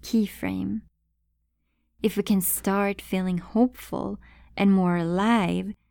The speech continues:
from what we are building inside, reality, quote unquote again, doesn't have any other option than to shift, because you are shifting,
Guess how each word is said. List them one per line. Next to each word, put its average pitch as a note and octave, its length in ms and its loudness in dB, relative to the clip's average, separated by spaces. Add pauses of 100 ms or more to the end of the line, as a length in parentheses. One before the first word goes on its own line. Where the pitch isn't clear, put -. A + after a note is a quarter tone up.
(180)
from F#3 340 4
what G3+ 260 2
we F3+ 200 -2
are F3 80 -4
building F#3+ 600 4
inside, F#3+ 920 0 (720)
reality, G3+ 1000 0
quote G3 200 -2
unquote F#3+ 360 -6
again, G3+ 440 -6 (440)
doesn't A#3+ 280 8
have A3 320 2
any G#3+ 300 2
other F#3+ 320 -2
option F#3 800 -2 (240)
than F3 400 -4 (100)
to - 100 -12
shift, - 680 -10 (120)
because F#3 360 -4
you A3 260 4
are F3+ 100 0
shifting, - 680 -10